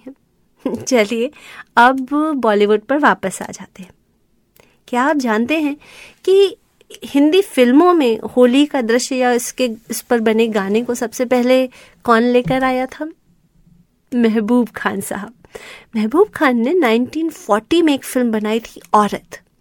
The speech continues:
उसमें उन्होंने होली का scene था और होली का गाना रखा था। वही,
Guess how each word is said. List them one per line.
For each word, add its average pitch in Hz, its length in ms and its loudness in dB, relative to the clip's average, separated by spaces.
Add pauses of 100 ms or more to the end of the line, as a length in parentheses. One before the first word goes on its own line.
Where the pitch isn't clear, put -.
(500)
उसमें 359 460 2
उन्होंने 254 380 0
होली 240 440 2
का 240 160 -4
scene 226 340 -2
था 240 300 -2
और 202 720 0
होली 202 220 0
का 190 160 -8
गाना 185 340 -2
रखा 269 360 -2
था। 269 200 -8 (800)
वही, 254 400 0